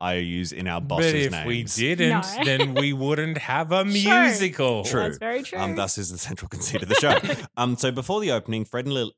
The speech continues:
Speaker 1: Fred and Lily meet backstage. Lily shows off her engagement ring from, um, uh, Washington insider Harrison Howell.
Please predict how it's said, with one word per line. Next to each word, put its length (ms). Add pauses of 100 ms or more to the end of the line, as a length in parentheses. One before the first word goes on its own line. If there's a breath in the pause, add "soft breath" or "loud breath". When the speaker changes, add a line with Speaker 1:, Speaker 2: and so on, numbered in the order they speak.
(140)
Speaker 1:
Fred 220
and 160
Lily 240
meet 220
backstage. 600 (220)
Lily 300
shows 280
off 160
her 100
engagement 540
ring 240
from, 540
um, 540 (420)
uh, 260
Washington 640
insider 640
Harrison 500
Howell. 580